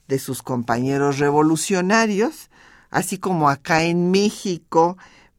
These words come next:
pues as-, en mil novecientos diecisiete, tampoco Hermila Galindo tendrá el apoyo de los revolucionarios constituyentes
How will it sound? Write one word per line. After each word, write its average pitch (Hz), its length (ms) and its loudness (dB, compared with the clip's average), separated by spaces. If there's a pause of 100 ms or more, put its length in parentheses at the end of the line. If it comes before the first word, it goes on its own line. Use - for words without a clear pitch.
pues 139 360 0
as-, 131 440 -4
en 117 340 -6
mil 156 180 0
novecientos 151 1300 -2 (180)
diecisiete, 202 1160 -2 (580)
tampoco 170 880 2
Hermila 151 640 0
Galindo 156 760 0 (320)
tendrá 139 560 2
el 147 240 2
apoyo 143 760 4 (380)
de 131 300 2
los 127 440 0
revolucionarios 143 1200 -2
constituyentes 170 1400 -4